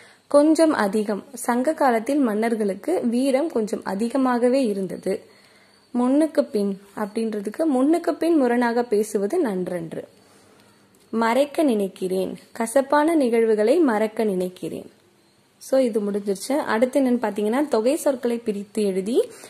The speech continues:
தமிழ் எண்ணூறு தருக. தொகை சொற்கள் அப்படின்றதோட example இப்போ மூவேந்தர்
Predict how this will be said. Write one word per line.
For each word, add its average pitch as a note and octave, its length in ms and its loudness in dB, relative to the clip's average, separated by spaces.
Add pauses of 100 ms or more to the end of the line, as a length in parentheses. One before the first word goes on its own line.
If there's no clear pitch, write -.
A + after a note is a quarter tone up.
(260)
தமிழ் E4+ 380 6
எண்ணூறு A#3 500 2
தருக. G3+ 380 -2
தொகை C#4 280 4
சொற்கள் C4 380 4
அப்படின்றதோட A3 540 2 (180)
example G#3+ 400 0
இப்போ B3+ 380 2
மூவேந்தர் A#3 640 2